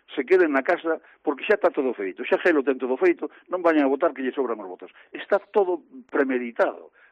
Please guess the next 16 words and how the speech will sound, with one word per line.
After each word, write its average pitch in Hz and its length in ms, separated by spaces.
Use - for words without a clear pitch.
xa 165 80
está 185 160
premeditado, 127 640
e - 80
non 110 80
sacan 123 320
a 165 80
Carral, 214 320
porque 160 240
temos 156 320
nós 139 80
tamén 117 240
a 107 80
maioría 95 240
en 85 80
Carral. 87 320